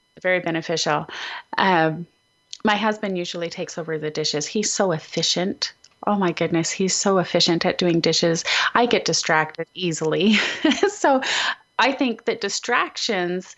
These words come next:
affect our time as well. Maybe after the break, we can discuss how distractions interact with our time and our relationships, and how to enjoy our time better, even if we have distractions.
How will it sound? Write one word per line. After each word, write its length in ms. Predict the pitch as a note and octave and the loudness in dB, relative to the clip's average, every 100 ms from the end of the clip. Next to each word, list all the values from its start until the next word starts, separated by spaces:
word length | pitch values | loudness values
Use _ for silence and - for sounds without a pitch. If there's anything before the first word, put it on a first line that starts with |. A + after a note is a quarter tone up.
| - - - | -20 -12 -4
affect 400 | - - F#3 F#3+ | -2 0 0 0
our 100 | F3+ | 0
time 340 | - F3+ F3 | 0 0 0
as 240 | E3+ E3+ | -2 -4
well. 540 | F3+ F#3 E3+ E3 D3+ D#3+ | -2 2 4 4 2 -2
Maybe 200 | - F#3 | -4 -2
after 300 | - G3 - | 2 0 0
the 100 | F#3 | -4
break, 300 | F3+ F#3+ F3 | -2 -2 0
we 80 | F#3+ | -2
can 180 | F3+ F3+ | -2 -2
discuss 400 | F3 E3+ - D#3+ | -2 -2 0 0
how 200 | - F3+ | 2 0
distractions 840 | F3 D#3+ - E3 E3+ - E3+ D#3+ - - - | 0 -4 0 0 0 -2 -2 -4 -10 -14 -8
interact 580 | - F#3 E3+ D#3+ D#3 - | 0 2 4 4 2 -4
with 160 | D#3 D#3+ | -8 -4
our 140 | D#3+ | -4
time 380 | D#3+ - D#3 D#3 | -4 -2 -2 -2
and 80 | D#3 | -2
our 100 | D3+ | -2
relationships, 920 | D#3 D#3 D3+ - E3 - - - - - - - - _ _ - C4 - | -2 -2 -2 -2 -2 -2 -2 -4 -10 -12 -12 -12 -16 _ _ -18 -18 -4
and 140 | G3+ F#3+ | 0 2
how 220 | F3 E3+ | 2 2
to 180 | - G3+ | 0 0
enjoy 540 | F3 E3+ F3+ F3 E3+ | 0 0 0 2 2
our 160 | - E3+ | 0 -2
time 360 | - F3 D#3 | -2 -2 0
better, 500 | D#3 D#3 D#3 D#3 E3 - - - - | 0 0 2 2 0 -6 -14 -16 -4
even 300 | G#3+ G3+ F#3 | 0 2 4
if 160 | E3+ F3+ | 2 2
we 80 | |
have 240 | F3 E3 E3 | 2 2 0
distractions. 800 | E3+ - D#3+ - - E3 - | -2 0 -2 -2 -2 -2 -4